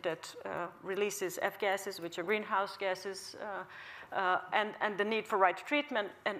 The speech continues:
asthma patients being affected by climate change and air pollution, and how, how do you navigate in that? Quite interesting and not difficult topic, but we also get, had a s-, webinar about it, but it was also opportunity to talk about impact of air pollution on asthma. Uh, we also do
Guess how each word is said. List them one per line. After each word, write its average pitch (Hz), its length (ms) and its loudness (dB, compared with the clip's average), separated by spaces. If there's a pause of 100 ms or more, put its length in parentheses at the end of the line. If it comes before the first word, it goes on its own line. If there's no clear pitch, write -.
asthma 208 280 4
patients 185 440 0
being 320 200 6
affected 165 360 0
by 160 80 -6
climate 165 300 -2
change 160 220 -4
and 156 80 -4
air 160 100 -2
pollution, 160 460 -6
and 170 100 -6
how, 175 320 2
how 165 180 0
do 175 120 -2
you 175 80 0
navigate 190 420 2
in 190 140 -4
that? 226 240 2 (240)
Quite 190 200 0
interesting 202 460 -2
and 180 220 2
not 208 240 6
difficult 233 400 2
topic, 247 320 6 (400)
but 226 100 6
we 226 80 6
also 226 260 4
get, 190 280 2
had 185 240 2
a 170 60 0
s-, - 220 -10
webinar 226 420 2
about 180 280 4
it, 180 100 -2
but 180 80 0
it 170 60 -2
was 170 160 -2
also 170 240 0
opportunity 190 300 -4
to 185 60 -4
talk 156 240 -2
about 160 200 -4 (160)
impact 165 400 -6
of 160 80 -4
air 165 140 2
pollution 156 400 -6
on - 120 -10
asthma. 156 360 -6 (880)
Uh, 190 480 6 (120)
we 254 140 4
also 254 380 6
do 220 280 0